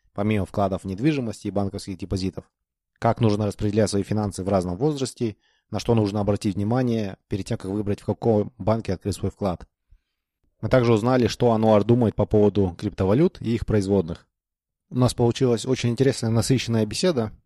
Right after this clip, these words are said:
Иногда мы уходим, э, глубоко в детали финансового мира, но для тех, кто не силён в финансах или не специализируется в финансах, я советую не переключаться, потому что, э, очень много интересной информации мы получили от Ануара и,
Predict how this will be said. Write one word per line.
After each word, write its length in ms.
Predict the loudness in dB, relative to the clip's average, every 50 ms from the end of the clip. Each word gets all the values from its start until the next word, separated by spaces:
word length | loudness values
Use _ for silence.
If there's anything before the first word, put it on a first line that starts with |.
| _ _ _ _ -12 -8
Иногда 300 | -4 -2 2 4 4 6
мы 140 | 6 4
уходим, 500 | 4 4 4 2 2 2 0 0 -2 -6 -10
э, 420 | -12 -12 -10 -10 -8 -8 -8 -10 -12 _ _ -12
глубоко 540 | -6 -2 -2 0 0 2 4 4 4 4 4
в 120 | 2 -2
детали 340 | -4 0 4 4 4 4 4
финансового 460 | 0 -2 -2 -2 -2 0 0 0 0
мира, 300 | 2 2 2 2 0 -2 -4 _ _ _ _ _
но 160 | -4 0 0 0 0 0
для 140 | 0 0 2
тех, 240 | 2 2 0 0 0
кто 300 | -4 -2 2 2 4 4
не 120 | 2 2
силён 300 | 0 0 0 0 0 0
в 40 | 0
финансах 320 | 0 0 0 0 -2 -2
или 100 | 0 0
не 120 | 2 2 2
специализируется 600 | 2 0 0 0 2 2 4 4 4 2 2 0
в 20 |
финансах, 360 | -2 -2 -2 -2 -2 -4 -8 -8 -8
я 100 | -8 -6
советую 400 | -4 -2 -2 -2 -2 -4 -4 -2
не 100 | -2 0
переключаться, 580 | 2 2 2 2 0 -2 -2 -2 -2 -2 -4 -8
потому 280 | -8 -6 -6 -4 -6 -6
что, 300 | -8 -8 -8 -8 -8 -10 _ _ _ _ _ _ _ _ _
э, 60 | -10 -4
очень 300 | -2 0 0 0 0 2
много 260 | 2 2 2 2 0
интересной 440 | 0 0 0 0 -2 -2 -2 -4 -4
информации 440 | -4 -2 -2 -2 -2 -4 -4 -6
мы 100 | -6 -6
получили 360 | -6 -6 -6 -6 -4 -4 -4 -4
от 120 | -4 -4
Ануара 380 | -4 -2 0 0 0 0 0 -2
и, 100 | -4